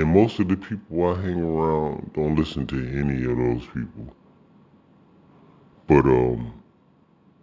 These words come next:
what I was about to say? Oh,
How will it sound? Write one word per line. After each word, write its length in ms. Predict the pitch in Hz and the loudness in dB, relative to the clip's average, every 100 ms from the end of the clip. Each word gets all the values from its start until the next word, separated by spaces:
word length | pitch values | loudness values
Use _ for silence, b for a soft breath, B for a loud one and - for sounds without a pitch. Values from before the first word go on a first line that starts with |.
| _ _ _ _ _ _ _ | _ _ _ _ _ _ _
what 160 | 98 90 | 0 2
I 40 | |
was 100 | 69 | 0
about 300 | 58 62 55 | -2 -4 -6
to 260 | - 65 58 | -8 -4 -4
say? 60 | 58 b b b b _ - | -6 b b b b _ 4
Oh, 400 | 85 76 64 | 6 6 2